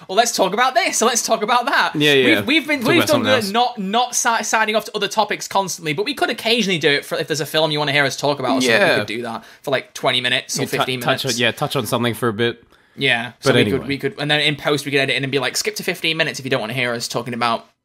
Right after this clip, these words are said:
Speaker 1: Doctor Strange or whatever it might be." So maybe we'll do that.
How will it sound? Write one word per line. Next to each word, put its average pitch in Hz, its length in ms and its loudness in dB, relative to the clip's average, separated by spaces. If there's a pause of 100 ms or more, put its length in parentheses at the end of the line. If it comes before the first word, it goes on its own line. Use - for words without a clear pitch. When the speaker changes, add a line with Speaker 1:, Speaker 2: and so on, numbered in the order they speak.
Speaker 1:
Doctor 120 240 -6
Strange 117 360 0
or 117 40 -6
whatever 113 220 -6
it 113 40 -6
might 117 200 -4
be." 110 120 -4
So 240 140 -2
maybe 277 200 -2
we'll 143 120 -2
do 123 180 -6
that. 117 180 -14